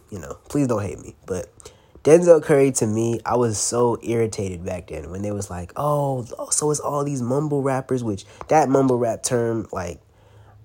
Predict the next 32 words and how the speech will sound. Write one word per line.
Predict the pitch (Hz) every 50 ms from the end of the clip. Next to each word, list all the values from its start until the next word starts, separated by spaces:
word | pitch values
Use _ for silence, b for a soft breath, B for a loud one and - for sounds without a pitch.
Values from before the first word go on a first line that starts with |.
| -
I | -
don't | 135 117 104
know, | 104 117
that | 131 131
term | - 180 170 156 139 123 117 117
never | 120 117 110 110
really | 110 104 101 98
sat | - 104 98 95
right | 101 104 101 95
with | 104 95
me. | 98 101 101
It | 113
was | 131 135
just, | 135 151 147 - - -
like, | 113 113 110 -
I | -
don't | 156 165 170
think | 202 185
we | 165 143
ever | 139 135 135
had | 135 117 104
a |
word | 87 85 92 117 123 117 104 98 92
for, | - - 104
like, | 98 95 92 90 - -
the | - 92
way | 90 98 104 104 101 101 101
that | 95 90 90
these | 98 101 95
niggas | 95 98 95 90 -
was | 80 -
rapping. | - 92 95 95 98 - - - - 104